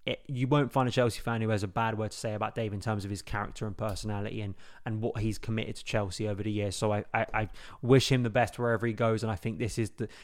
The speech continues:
it was nice for him to get that send-off, uh, 'cause I think he firmly deserves it. And f-, and for Frank too, um, I, I read a little bit in the programme beforehand, um, him saying, you know, "Thanks to the fans." Listen, it's been a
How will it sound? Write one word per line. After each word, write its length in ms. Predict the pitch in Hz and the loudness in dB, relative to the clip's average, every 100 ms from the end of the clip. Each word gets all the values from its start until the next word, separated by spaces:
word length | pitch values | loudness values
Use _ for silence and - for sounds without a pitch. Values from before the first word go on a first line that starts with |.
| - | -4
it 60 | |
was 100 | 120 | 2
nice 220 | 139 143 - | 6 6 4
for 100 | 135 | -2
him 60 | |
to 80 | 117 | 0
get 240 | 117 - | 2 2
that 160 | 117 - | 0 -2
send-off, 500 | 123 113 110 104 - - - - | -4 -4 -4 -6 -10 -20 -10 -4
uh, 140 | 110 | -4
'cause 140 | - | -2
I 40 | 110 | -2
think 200 | 120 107 | -2 -4
he 80 | 104 | -2
firmly 420 | - 113 107 101 | 0 2 2 0
deserves 400 | 104 110 110 101 | 0 2 2 2
it. 60 | |
And 160 | 101 113 | -2 -2
f-, 100 | - - | -4 -2
and 120 | 123 | -2
for 80 | 127 | 2
Frank 300 | 160 139 - | 2 2 0
too, 340 | - 135 131 - - - | 4 6 6 0 -14 0
um, 460 | 120 117 113 113 - | 6 8 6 4 0
I, 160 | 113 107 | -2 -2
I 80 | 117 | -4
read 400 | 110 104 120 95 | -2 2 2 2
a 60 | 104 | 0
little 180 | 113 | 0
bit 140 | 101 92 | 0 0
in 60 | |
the 80 | 117 | 0
programme 380 | - 117 110 110 | 2 2 2 0
beforehand, 760 | 104 - 113 101 110 107 104 - | -2 -2 0 0 0 -2 -4 -4
um, 300 | 110 107 104 | -2 -2 -2
him 160 | 107 98 | -4 -2
saying, 460 | 120 107 104 101 - - | -2 -2 -2 -6 -10 -6
you 100 | 117 | -6
know, 80 | 95 | -2
"Thanks 240 | 110 107 | -4 -4
to 80 | - | -6
the 60 | 107 | -4
fans." 400 | 120 113 107 - - - - - | 0 0 0 -4 -14 -20 -14 -2
Listen, 240 | 135 127 | 0 2
it's 140 | 131 113 | -2 0
been 160 | 131 | 2
a 180 | 127 | 4